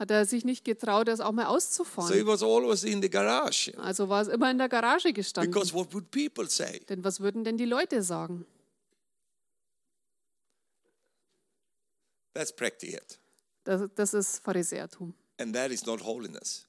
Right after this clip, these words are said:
Speaker 1: Aber das ist nicht Heiligkeit.
Speaker 2: Because holiness doesn't ask,
Speaker 1: Denn die Heiligkeit fragt nicht,
Speaker 2: "What will people say?"
Speaker 1: was werden die Leute sagen?
Speaker 2: Holiness says,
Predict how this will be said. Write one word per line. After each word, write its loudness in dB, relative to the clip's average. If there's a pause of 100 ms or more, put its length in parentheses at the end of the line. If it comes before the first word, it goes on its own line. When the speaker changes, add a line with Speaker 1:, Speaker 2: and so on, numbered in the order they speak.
Speaker 1:
Aber -4
das -6
ist -6
nicht -4
Heiligkeit. -6
Speaker 2:
Because -6
holiness 0
doesn't -6
ask, -10 (360)
Speaker 1:
Denn 0
die 0
Heiligkeit 0
fragt -6
nicht, -4
Speaker 2:
"What -6
will -6
people -6
say?" -8 (300)
Speaker 1:
was -4
werden -4
die -4
Leute 0
sagen? -8
Speaker 2:
Holiness 0
says, -10